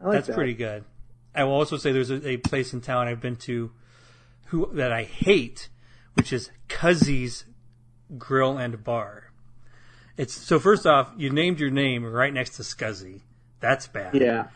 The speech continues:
Speaker 2: And then it's also one of those places where they've got, like,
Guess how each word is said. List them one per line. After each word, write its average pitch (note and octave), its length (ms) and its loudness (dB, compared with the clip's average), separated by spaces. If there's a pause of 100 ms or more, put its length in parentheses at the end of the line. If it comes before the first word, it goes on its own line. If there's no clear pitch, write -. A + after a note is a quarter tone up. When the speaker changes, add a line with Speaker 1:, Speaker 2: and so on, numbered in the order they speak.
(440)
Speaker 2:
And C#3 200 2
then C3+ 200 0
it's C#3 160 0
also F3+ 200 4
one E3 100 2
of D#3 60 2
those C#3+ 120 -2
places C3+ 340 0
where C3+ 80 0
they've C3 180 2
got, C3+ 280 0
like, A#2 280 -2